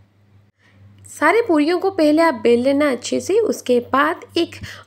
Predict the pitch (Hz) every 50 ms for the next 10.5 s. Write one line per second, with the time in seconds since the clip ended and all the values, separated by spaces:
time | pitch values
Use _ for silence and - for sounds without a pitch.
0 | - 262 285 311 311 - - 392 392 381 339 349 359 339 330 330 233 208 190 190
1 | 202 240 247 240 240 240 240 - 277 269 247 277 269 - - 330 330 311 330 330
2 | 320 320 - 233 214 - - 208 214 208 226 285 440 - - - - - - -
3 | - 247 - 320 349 359 349 - - 254 214 214 208 - - 208 202 - 262 -
4 | - - - 202 208 226 226 220 - - - - 294 277 277 294 294 285 320 -
5 | - - - _ _ _ _ _ _ _ _ _ _ _ - _ _ _ _ _
6 | - _ _ _ _ _ - - - _ _ _ - 240 - 254 240 214 269 277
7 | 269 269 262 240 233 240 240 233 247 247 247 240 - - 269 - 214 220 220 240
8 | 262 254 233 285 277 247 - 269 254 247 262 262 262 277 277 240 247 233 233 -
9 | 226 - 254 233 202 - 220 214 254 302 320 302 294 294 285 277 294 302 254 285
10 | 285 262 277 285 277 277 294 349 508